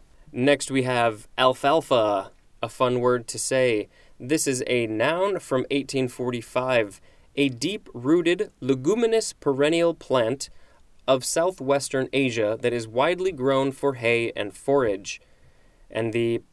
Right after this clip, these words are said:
uh, perennial plant scientific name is Medicago sativa. I need to learn a little bit more about what the Latin sativa means, uh, because that Latin word is also, uh, related to cannabis,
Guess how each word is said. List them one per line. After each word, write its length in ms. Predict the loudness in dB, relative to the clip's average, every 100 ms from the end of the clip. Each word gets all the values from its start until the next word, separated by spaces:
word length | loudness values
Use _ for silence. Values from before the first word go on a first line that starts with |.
| -4
uh, 100 | -4
perennial 480 | -2 0 2 4 2
plant 320 | 2 0 0
scientific 560 | -2 -2 -2 -4 -4 -2
name 320 | 2 2 0
is 300 | -2 -6 -6
Medicago 1120 | -8 -2 0 0 -4 -4 -4 0 2 2 0
sativa. 720 | -4 -4 -4 -2 0 0 0 -6 _ _ _ 0
I 120 | 2
need 180 | 2 0
to 80 |
learn 300 | 0 2 0 -2
a 60 |
little 260 | -2 0 0
bit 220 | 0 -2
more 420 | -4 0 2 2
about 320 | 0 0 0
what 160 | 0 -4
the 80 | -4
Latin 440 | -2 -2 -4 -6
sativa 540 | -6 -8 -6 -2 0 0
means, 520 | 0 0 0 -2 -8 -14 -20 -20 -10
uh, 300 | -2 0 2
because 680 | 0 -2 0 0 0 -4 -8 _ -20 _ _ -20 -20
that 440 | -8 4 4 4 -2 _ -20 _ _ -20 -20 -20 -20 -10
Latin 540 | -2 2 2 0 -4
word 460 | 0 2 4 2 0
is 180 | -4 -2
also, 840 | 0 0 0 0 2 0 -2 -6
uh, 220 | -4 -4 -4
related 420 | -2 0 0 -2
to 120 | -6
cannabis, 720 | -10 -4 0 2 0 -2 -6